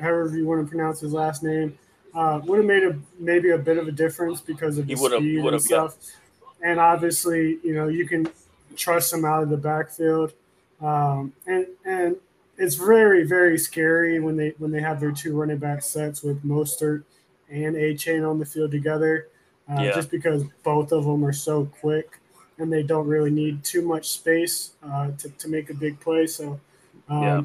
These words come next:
Speaker 1: I definitely think it would have been a different outcome if, if Achane played, but gotta
Speaker 2: Yeah.
Speaker 1: give it up to the Chiefs, man. You, they didn't play the best brand of football on offense. Um,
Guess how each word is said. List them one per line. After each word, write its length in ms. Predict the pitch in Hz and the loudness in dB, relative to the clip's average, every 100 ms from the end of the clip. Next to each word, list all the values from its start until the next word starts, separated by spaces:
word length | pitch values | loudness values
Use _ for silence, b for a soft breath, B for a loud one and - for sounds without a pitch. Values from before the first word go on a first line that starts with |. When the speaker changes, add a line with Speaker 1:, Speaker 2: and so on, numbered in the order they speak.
| - | -2
Speaker 1:
I 80 | 175 | 0
definitely 300 | 220 220 214 | 0 2 0
think 220 | 208 202 | 4 4
it 60 | 185 | 4
would 140 | 185 | 4
have 80 | 175 | 2
been 140 | 180 | 2
a 40 | 170 | 4
different 300 | 175 170 170 | 4 2 2
outcome 480 | 170 175 180 175 | 2 0 -2 0
if, 160 | 165 165 | 0 0
if 160 | 165 156 | -4 0
Achane 500 | 160 160 170 160 151 | 0 0 -2 -4 -2
played, 360 | 160 160 151 | -2 0 -2
but 240 | 147 143 - B B B B - | -4 -6 -8 B B B B -2
gotta 180 | 196 226 | 2 6
Speaker 2:
Yeah. 60 | |
Speaker 1:
give 160 | 220 214 | 6 6
it 80 | 214 | 4
up 160 | 214 | 2
to 80 | 202 | 0
the 120 | 190 185 | -4 -4
Chiefs, 360 | 214 214 - | -2 -2 -2
man. 280 | 151 156 165 | -2 0 2
You, 420 | 165 156 156 160 160 | 0 -2 -4 -4 -4
they 80 | |
didn't 280 | 165 196 190 | 0 0 0
play 160 | 190 190 | 0 2
the 100 | 175 139 _ | 2 -4 _
best 300 | 170 175 170 | -2 -2 -2
brand 240 | 170 170 175 | -2 0 0
of 120 | 165 | 0
football 500 | 165 160 160 170 170 | -2 -2 0 0 0
on 100 | 160 | 0
offense. 720 | 151 165 - 180 185 - - B B B B - | -2 -2 -2 -2 -2 -4 -8 B B B B -12
Um, 540 | 147 147 143 143 139 | -4 0 2 2 0